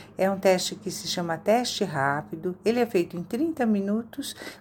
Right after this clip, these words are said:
você tem o resultado. Mas ele pode ser feito também na rede particular, através de exame de sangue,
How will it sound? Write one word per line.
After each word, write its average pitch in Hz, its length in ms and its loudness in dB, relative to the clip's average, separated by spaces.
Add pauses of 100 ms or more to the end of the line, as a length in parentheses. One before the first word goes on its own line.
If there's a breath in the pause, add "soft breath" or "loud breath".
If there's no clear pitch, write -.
você 226 300 2
tem 208 260 0
o 208 60 2
resultado. 202 800 -2
Mas 269 240 0
ele 240 160 0
pode 214 280 6
ser 214 220 2
feito 208 320 0
também 196 320 -2
na 175 100 -2
rede 175 320 0
particular, 170 880 2 (560 loud breath)
através 180 500 4
de 175 100 -4
exame 165 340 0
de 160 160 -10
sangue, 175 400 0